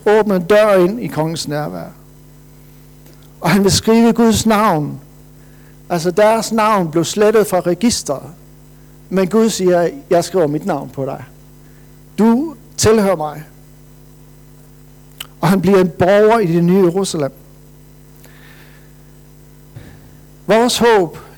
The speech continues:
det er ikke en dag at komme til himlen, slippe afsted fra det her sted, men det er, at himlen kommer til jorden. Og så kommer der en ny himmel og en ny jord.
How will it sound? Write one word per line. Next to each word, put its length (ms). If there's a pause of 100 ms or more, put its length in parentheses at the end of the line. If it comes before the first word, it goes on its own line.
(160)
det 160
er 200
ikke 200 (120)
en 160
dag 360 (140)
at 120
komme 460 (340)
til 140
himlen, 480
slippe 320
afsted 280
fra 120
det 100
her 140
sted, 300
men 200
det 200
er, 60
at 140
himlen 580
kommer 440
til 140
jorden. 320 (1200)
Og 120
så 260
kommer 280
der 80
en 120
ny 220
himmel 220
og 60
en 80
ny 180
jord. 500